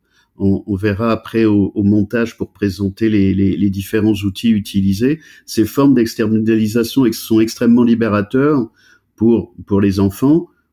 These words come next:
pouvoir nommer les choses et savoir où ils en sont, c'est-à-dire sortir de la lessiveuse pour externaliser des choses au grand jour et pouvoir avoir la main dessus, c'est-à-dire passer de, de objet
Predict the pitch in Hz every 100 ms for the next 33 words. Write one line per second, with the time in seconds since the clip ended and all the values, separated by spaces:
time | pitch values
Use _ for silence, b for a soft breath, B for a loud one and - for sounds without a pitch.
0 | _ - 98 117 101 104 113 120 139 156
1 | 156 _ - 101 101 123 127 107 - 101
2 | 98 107 117 110 110 98 101 107 92 -
3 | 135 139 95 - 101 113 120 - 147 131
4 | 143 113 104 98 104 - - 98 120 160
5 | 151 98 92 _ _ _ _ _ _ -
6 | 113 - - 117 - 123 123 117 113 117
7 | 110 104 - 120 107 113 - 95 101 104
8 | 101 147 170 110 - 110 110 131 156 127
9 | 120 110 113 123 107 98 - 98 b b
10 | b - 110 107 113 127 - 104 - 131
11 | 120 104 101 _ _ _ _ _ _ _
12 | - 90 92 98 98 98 95 95 - 123
13 | 117 120 127 151 -